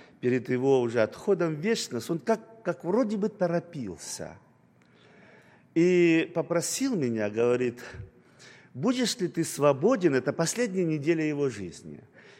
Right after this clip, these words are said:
«Будешь ли ты свободен вот три дня, э, от понедельника?» Я говорю, «Да». «А что вы хотели?» И он посетил отлученных в нашей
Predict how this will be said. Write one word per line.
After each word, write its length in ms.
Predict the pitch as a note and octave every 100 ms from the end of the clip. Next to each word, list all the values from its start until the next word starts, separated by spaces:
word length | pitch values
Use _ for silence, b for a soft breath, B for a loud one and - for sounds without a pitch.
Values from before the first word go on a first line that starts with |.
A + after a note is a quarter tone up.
| b b
«Будешь 380 | C#3+ C#4 C4 -
ли 80 | G3
ты 160 | F#3+
свободен 800 | D#3 E3+ E3+ F3 D4 A3 A#3 G3+
вот 380 | D3 E3+ - -
три 200 | F3 F#3+
дня, 460 | D3 D3+ C3+ F#2+ D2+ - - - _ _ _ b b b b b G#2
э, 300 | G2 G2+ F#2+ -
от 160 | - -
понедельника?» 1040 | D#3 D#3+ C3+ E3 A#3 A3+ G3+ F3 D#3 - -
Я 220 | B2 F#3+
говорю, 340 | F3+ F#3+ G3+
«Да». 520 | D#3 F#3+ E3+ D#3+ D#3 - - - b b b b b _ _ _ _ -
«А 120 | C#3+
что 280 | - - G3
вы 120 | D#3
хотели?» 600 | D3+ C#3 B2 G#2+ F#2 - - - b b b b _ - - -
И 60 |
он 140 | D#3+ E3+
посетил 800 | F3 - E3 - - G#3 G3 D3 B B -
отлученных 1000 | A2+ - C3+ D3+ D3 D3 B2+ A2 F#2+ - _ -
в 180 | G#2 A2
нашей 460 | B2 B2+ - A2+